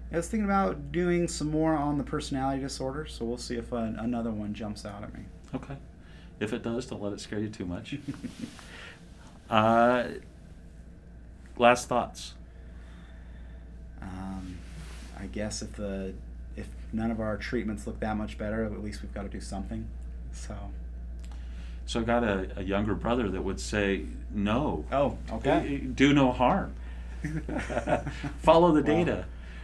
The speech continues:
Speaker 2: right? So, so, um, yeah, we feel compelled to do something.
Speaker 1: Yeah.
Speaker 2: It's days like this that I wish I had a statistician from the Cochrane Institute here to talk to us about, hey, w-,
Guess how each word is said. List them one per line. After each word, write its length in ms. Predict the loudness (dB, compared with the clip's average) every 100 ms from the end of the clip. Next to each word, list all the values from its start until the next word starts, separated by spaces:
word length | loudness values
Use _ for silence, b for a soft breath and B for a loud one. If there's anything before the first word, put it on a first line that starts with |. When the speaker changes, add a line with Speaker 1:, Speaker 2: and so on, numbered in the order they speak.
| B
Speaker 2:
right? 300 | 4 4 4
So, 400 | 2 4 4 4 -2 -8
so, 560 | -6 0 0 0 -2 -4 -10 -12 -4
um, 480 | 0 2 2 0 -4 -6 -4
yeah, 220 | 0 2
we 120 | 2
feel 200 | 0 -2
compelled 420 | -2 -2 0 0
to 80 | 0
do 180 | 0 0
something. 540 | 0 -4 -2 -4 -4
Speaker 1:
Yeah. 260 | -2 -2 -2 -6 B B -14
Speaker 2:
It's 160 | -2
days 220 | 2 2
like 180 | 2 0
this 160 | 0 0
that 80 | 0
I 60 |
wish 240 | 0 0 -2
I 40 |
had 160 | -4 -4
a 60 |
statistician 760 | -4 -4 -4 -4 -6 -4 -4 -4
from 260 | -4 -6 -4
the 400 | -4 -2 -4 -8
Cochrane 360 | -8 -6 -4 -4
Institute 460 | -4 -8 -4 -2
here 120 | -2 -4
to 80 | -2
talk 280 | 0 0 -2
to 120 | -4
us 160 | -4
about, 380 | -6 -4 -2 -4 -8 B B B
hey, 280 | B 2 2
w-, 500 | 0 -8 -8 -6 -6